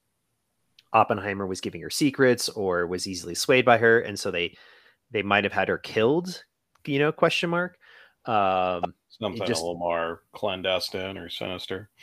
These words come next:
Speaker 1: Yeah, exactly. Which was interesting. Like, it was so brief, so small, uh, like, blink and you'll miss it type moment. But it could have been,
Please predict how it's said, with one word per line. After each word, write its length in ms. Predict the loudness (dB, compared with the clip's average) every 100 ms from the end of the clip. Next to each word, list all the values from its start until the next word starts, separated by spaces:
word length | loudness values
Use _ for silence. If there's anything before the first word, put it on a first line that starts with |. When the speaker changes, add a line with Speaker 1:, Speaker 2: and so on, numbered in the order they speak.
| -16 -2
Speaker 1:
Yeah, 360 | 6 8 6
exactly. 480 | 4 2 2 2 -2
Which 220 | -4 -2
was 200 | 0 2
interesting. 440 | 0 2 2 0 -6
Like, 180 | -6
it 20 | -6
was 120 | -6
so 300 | -4 0 0
brief, 400 | 0 -4 -4 -4
so 180 | -6 -6
small, 760 | -6 -4 -2 -2 -4 -8 -14 _ _ -12
uh, 500 | -8 -4 -4 -4 -6
like, 160 | -10 -8
blink 220 | -8 -8
and 100 | -8
you'll 100 | -6
miss 200 | -6 -8
it 80 | -8
type 260 | -8 -6
moment. 400 | -6 -6 -6 -10 _ _ _ _ _
But 320 | 0 0 0 -4 _ _ _ -14
it 280 | -10 -10
could 180 | -6 -4
have 120 | -4
been, 100 | -8